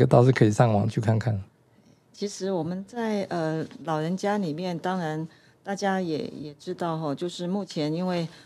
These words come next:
Speaker 2: 呃，台湾的这些老龄人口也慢慢增加很多了哈。那其实，呃，不管怎么说哈，那，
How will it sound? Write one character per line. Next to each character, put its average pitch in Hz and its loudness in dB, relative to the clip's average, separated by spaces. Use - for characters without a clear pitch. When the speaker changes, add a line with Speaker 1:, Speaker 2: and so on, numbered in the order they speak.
Speaker 2:
呃， 151 -4
台 165 -4
湾 175 0
的 151 -2
这 170 -10
些 165 -6
老 139 -2
龄 160 -2
人 156 0
口 147 -2
也 147 -2
慢 175 0
慢 160 -2
增 160 -4
加 151 -6
很 151 -8
多 156 -6
了 143 -6
哈。 147 -6
那 190 -2
其 170 -6
实， 165 -4
呃， 147 -6
不 180 -6
管 147 -2
怎 - -12
么 156 -8
说 160 -4
哈， 165 -2
那， 175 -2